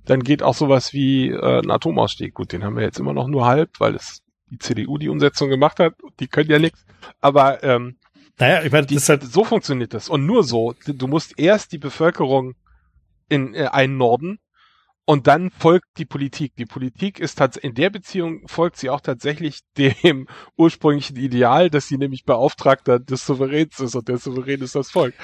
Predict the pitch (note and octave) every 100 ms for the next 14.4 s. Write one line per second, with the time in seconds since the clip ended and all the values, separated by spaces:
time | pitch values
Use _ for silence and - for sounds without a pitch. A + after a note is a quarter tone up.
0 | - - F#3 C3 C#3+ D3+ E3 C#3 E3+ A#2
1 | B2+ C#4 E3+ C3 C3+ C3+ C3 - C#3 -
2 | C3 B2+ B2+ B2 B2 C3 B2 B2 B2 -
3 | B2+ C3 C3 A#2 A#2+ C#3+ G#3+ _ _ _
4 | _ - B2 C3 B2+ D3+ - C3+ B2+ B2+
5 | - - - - C3 A#2+ A#2 A#2+ - _
6 | _ - C3 E3+ D3+ C#3+ C3 C3+ C3 B2
7 | C#3+ C#3 B2+ A2 C#3 D#3+ D3+ C#3 C#3 C#3
8 | C3+ - B2 A#2+ C#3 D3 D3+ C3+ B2 B2+
9 | - C3+ C3 A#2 A2 C3 D#3+ - B2+ B2+
10 | A2+ C3 B2 B2+ - C3 A#2+ B2 A#2+ -
11 | B2 - C#3 - A2 - A2+ - _ _
12 | - - - _ _ _ - D#3+ B2 B2
13 | A#2+ A#2+ A2 G#2 G2 G2+ A#2 A#2 A2 -
14 | - D3+ D3